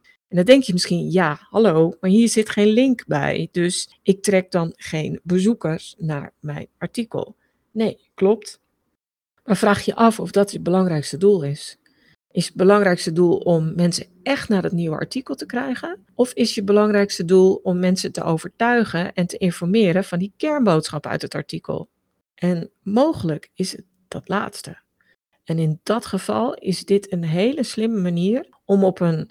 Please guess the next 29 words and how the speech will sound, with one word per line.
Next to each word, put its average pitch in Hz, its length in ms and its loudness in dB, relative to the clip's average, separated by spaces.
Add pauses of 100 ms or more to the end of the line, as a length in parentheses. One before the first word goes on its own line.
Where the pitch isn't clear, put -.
(140)
visueel 202 960 4
aantrekkelijke 247 800 -4
manier 214 600 2
je 170 400 0
nieuwste 208 480 0
content 202 420 -2
op 170 140 -8
social 175 380 -2
media 165 480 -2
onder 160 240 -4
de - 100 -14
aandacht 151 440 -4
te - 60 -16
brengen. 135 400 -8 (320)
En 165 260 -8
om 208 160 -2
die - 140 -8
aandacht 196 480 -6
ging 254 300 -6
het 196 140 -8
nou 156 220 -8 (120)
vaak, - 520 -8 (220)
toch? - 440 -8 (1080)
Als 277 220 2
je - 60 -12
dan 220 260 2 (120)
toch 320 240 2
nadenkt 240 800 2 (260)
over 196 760 6